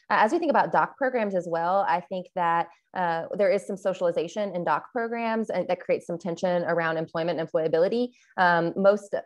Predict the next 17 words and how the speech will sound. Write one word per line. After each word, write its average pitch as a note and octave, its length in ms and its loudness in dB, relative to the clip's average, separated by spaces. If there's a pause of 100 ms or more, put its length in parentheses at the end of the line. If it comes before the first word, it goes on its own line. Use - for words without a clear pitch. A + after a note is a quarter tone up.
mo-, F#3+ 340 4
not F#3+ 220 -4
all, C#3 320 -2 (100)
a G3 80 6
lot G#3 260 6
of G#3 80 2
doc F#3 240 2
programs A3+ 460 -4
are E3+ 240 0
at E3 280 0
R E3+ 160 0
one, E3 280 -6
R D#3 160 -2
two E3+ 300 -6
sort E3+ 120 -8
of D3 60 -2
institutions. C4 720 0